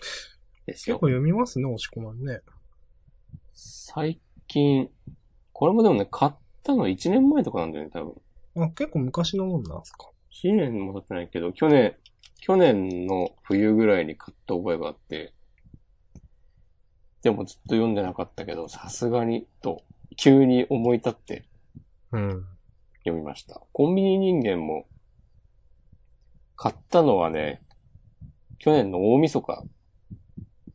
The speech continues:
Speaker 1: なんだけど、なんか、
Speaker 2: まあ、いい加減
Speaker 1: 寝かしてて。
Speaker 2: 読もうと。
Speaker 1: そうそうそう。
Speaker 2: いや、私も読みたい本がたくさんあるので。
Speaker 1: お。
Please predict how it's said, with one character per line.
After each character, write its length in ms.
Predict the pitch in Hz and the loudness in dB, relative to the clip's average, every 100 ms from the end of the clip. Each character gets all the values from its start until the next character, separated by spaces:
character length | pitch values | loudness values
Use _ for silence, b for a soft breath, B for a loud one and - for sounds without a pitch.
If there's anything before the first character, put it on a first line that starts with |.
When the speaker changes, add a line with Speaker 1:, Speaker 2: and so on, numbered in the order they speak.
| _ _ _ - - - _ _ - | _ _ _ -20 -20 -20 _ _ -6
Speaker 1:
な 180 | 104 | -4
ん 120 | 98 92 | -4 -6
だ 100 | 87 | 0
け 140 | 113 | 4
ど、 340 | 139 139 - - - 120 | 8 6 4 -6 -4 0
な 100 | 101 | 0
ん 40 | |
か、 140 | 87 | 0
Speaker 2:
ま 60 | 113 | 2
あ、 40 | |
い 40 | 90 | 2
い 40 | |
加 160 | - 113 | 2 -2
減 240 | 110 101 | 0 -2
Speaker 1:
寝 80 | 87 | -2
か 180 | 98 98 | 0 0
し 80 | 92 | 0
て 80 | 85 | -2
て。 120 | 80 | -6
Speaker 2:
読 180 | - - | -6 -14
も 40 | |
う 40 | - - | -20 -20
と。 40 | - | -14
Speaker 1:
そ 140 | - | -10
う 40 | - | -10
そ 140 | - | -12
う 60 | 98 | -14
そ 160 | 92 | -16
う。 80 | - - _ _ _ _ _ _ _ - | -20 -20 _ _ _ _ _ _ _ -20
Speaker 2:
い 40 | _ _ - 117 | _ _ -20 -12
や、 80 | |
私 340 | 110 113 117 135 | -10 -8 -6 -4
も 80 | 123 | -2
読 140 | 113 | -2
み 160 | 117 117 | -2 -2
た 120 | 120 | -4
い 60 | |
本 260 | 107 107 104 | -2 -4 -6
が 100 | 101 | -8
た 140 | 98 | -10
く 80 | - | -10
さ 140 | - 104 | -6 -6
ん 140 | 101 - - - - _ _ _ _ - - | -8 -14 -20 -20 -20 _ _ _ _ -20 -14
あ 100 | 117 113 | -8 -6
る 120 | 101 | -6
の 120 | 98 | -8
で。 160 | 101 - - - _ _ _ | -8 -12 -16 -20 _ _ _
Speaker 1:
お。 180 | - - | -6 -6